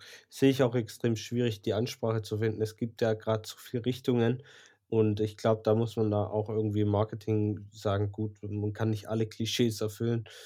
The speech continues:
Ähm, es gibt ja jetzt so viel Orientierungen an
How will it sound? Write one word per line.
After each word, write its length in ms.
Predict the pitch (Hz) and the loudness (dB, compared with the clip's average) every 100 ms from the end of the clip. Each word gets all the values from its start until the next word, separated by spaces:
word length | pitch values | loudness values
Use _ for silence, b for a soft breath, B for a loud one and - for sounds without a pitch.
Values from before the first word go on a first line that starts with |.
| B B 107 | B B 0
Ähm, 440 | 104 104 104 98 107 | 2 2 0 -4 -10
es 120 | 104 | -8
gibt 220 | 104 101 | -10 2
ja 80 | 107 | 4
jetzt 600 | 104 101 - - - - | 4 0 -12 -14 -16 -8
so 100 | 123 | -6
viel 180 | 107 117 | -2 0
Orientierungen 760 | 113 113 113 127 120 113 113 107 b b _ | 0 -2 -4 -4 -2 0 -2 -6 b b _
an 140 | 123 | 0